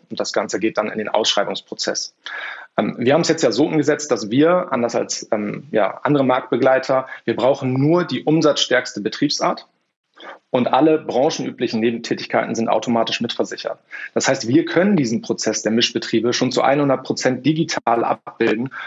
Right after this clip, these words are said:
von der Tarifierung auch über den Abschluss. Und, ähm, da arbeiten wir auch stetig daran, ähm, dass wir da, ja, auf den Markt einwirken, dass wir dieses Thema endlich digitalisiert bekommen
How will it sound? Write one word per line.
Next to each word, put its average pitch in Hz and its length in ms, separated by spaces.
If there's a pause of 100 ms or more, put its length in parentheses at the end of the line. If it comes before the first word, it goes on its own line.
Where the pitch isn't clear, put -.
von 147 300
der 156 80
Tarifierung 123 840
auch 117 200
über 117 160
den 110 100
Abschluss. - 500 (360)
Und, 104 320
ähm, 110 140
da 113 100
arbeiten 117 380
wir 110 100
auch 107 80
stetig 110 300
daran, 104 360 (460)
ähm, 107 140
dass 101 200
wir 110 80
da, 101 400
ja, - 300 (140)
auf - 180
den 151 140
Markt 143 340
einwirken, 127 480
dass 117 160
wir 123 80
dieses 110 240
Thema 113 240
endlich 113 240
digitalisiert 107 560
bekommen 101 400